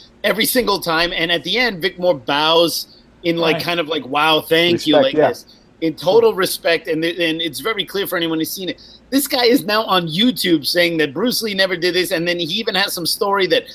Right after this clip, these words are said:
Speaker 1: he met him afterwards and beat him up or something
Speaker 2: Oh,
Speaker 1: like
Speaker 2: it's
Speaker 1: that. And it's just like,
Speaker 2: ridiculous.
Speaker 1: come on.
Speaker 2: I met Mike Stone. Mike Stone likes to imply that he kicked the shit out of Bruce Lee. Right? He's another lunatic.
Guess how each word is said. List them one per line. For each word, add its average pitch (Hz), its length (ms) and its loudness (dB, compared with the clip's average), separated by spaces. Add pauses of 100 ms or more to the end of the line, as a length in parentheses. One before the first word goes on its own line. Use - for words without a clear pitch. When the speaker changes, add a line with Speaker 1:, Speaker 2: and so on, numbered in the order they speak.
(380)
Speaker 1:
he 175 120 -6
met 185 180 0
him 160 120 0
afterwards 196 680 0
and 143 220 -6
beat 190 160 0
him 175 120 -2
up 196 300 2
or 190 120 2
something 185 340 -4
Speaker 2:
Oh, 175 40 -2
Speaker 1:
like 175 100 2
Speaker 2:
it's 165 100 -2
Speaker 1:
that. 175 120 0
And 175 100 -6
it's - 100 -16
just 202 240 -6
like, 151 140 2
Speaker 2:
ridiculous. 165 260 -8
Speaker 1:
come 151 260 -8
on. 139 720 2
Speaker 2:
I 247 80 -2
met 247 240 -2
Mike 233 300 -4
Stone. 226 440 -4
Mike 208 220 -4
Stone 208 320 -6
likes 208 220 -8
to 220 80 -10
imply 202 400 -6
that 208 100 -8
he 202 140 -10
kicked 202 260 -10
the 214 60 -10
shit 202 260 -8
out 196 120 0
of 180 100 -10
Bruce 202 280 -10
Lee. 202 380 -8 (160)
Right? 170 220 -12 (100)
He's 196 260 -10
another 220 280 -4
lunatic. 190 640 -8